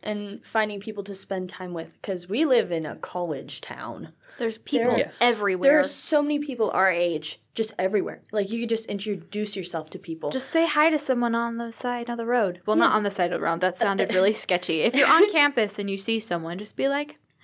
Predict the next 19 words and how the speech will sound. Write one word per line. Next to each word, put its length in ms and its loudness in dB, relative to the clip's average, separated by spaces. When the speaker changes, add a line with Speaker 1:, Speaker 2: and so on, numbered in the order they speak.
Speaker 2:
"Hey." 80 4
Speaker 1:
Yeah. 240 2
Some, 380 2
like, 380 2
places, 580 -2
good 180 -2
places 340 -2
to 80 -4
hang 240 -4
out 240 0
are 300 2
places 340 -2
where 100 -4
you 140 -4
eat, 360 -12
you 100 -8
know? 180 -4
Like, 280 0
Speaker 2:
Mm-hmm. 120 -6